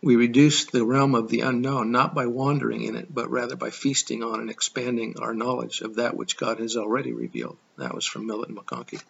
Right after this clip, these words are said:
Continuing verse fourteen, "And killed the prophets and sought for things that they could not understand. Wherefore, because of their blindness, which blindness came by looking beyond the mark." Now, this expression,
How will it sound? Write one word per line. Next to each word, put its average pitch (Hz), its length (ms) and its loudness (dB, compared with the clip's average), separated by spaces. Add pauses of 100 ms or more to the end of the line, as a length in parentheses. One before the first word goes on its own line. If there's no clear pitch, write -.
(320)
Continuing 127 400 0
verse 113 180 -4
fourteen, 120 500 -6 (600)
"And 113 160 -2
killed 160 240 6
the 127 80 2
prophets - 480 0
and - 100 -2
sought - 360 2
for 127 100 2
things 123 380 -2
that - 100 -4
they 123 140 0
could 131 240 2
not 127 160 0
understand. 117 580 0
Wherefore, 131 440 0
because 143 440 2
of 131 100 0
their 117 120 -2
blindness, 135 720 -2
which 139 280 0
blindness 127 440 -2
came 127 400 -2
by 117 160 0
looking 123 420 -2
beyond 120 340 -4
the 113 60 -8
mark." 127 460 -6 (1200)
Now, 120 180 -4
this 135 200 2
expression, 117 800 2